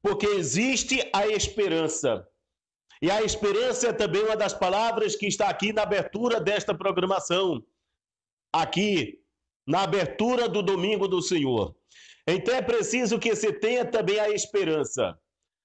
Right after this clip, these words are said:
para que você possa alcançar o seu objetivo, alcançar aquilo que você tanto quer, aquilo que você tanto deseja, porque são promessas de Deus.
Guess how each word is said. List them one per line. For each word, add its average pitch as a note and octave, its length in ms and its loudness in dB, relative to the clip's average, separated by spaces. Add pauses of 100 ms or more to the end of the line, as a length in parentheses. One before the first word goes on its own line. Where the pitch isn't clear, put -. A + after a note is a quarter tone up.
(100)
para F#3+ 160 2
que G3+ 120 -2
você G3 340 2
possa A#3 520 0
alcançar G#3+ 920 -2 (320)
o F3 120 2
seu G3 440 0
objetivo, D#3+ 1000 0 (380)
alcançar A3 680 0
aquilo A#3+ 640 -2
que A#3 140 -2
você G#3 340 0
tanto B3+ 640 -2
quer, G#3 440 -2
aquilo A#3 640 0
que A3 120 -2
você G3 340 0
tanto A3+ 360 -2
deseja, G3+ 760 0 (280)
porque G#3 340 0
são G#3 320 -2
promessas G3 600 0
de G3 100 -4
Deus. F3+ 640 0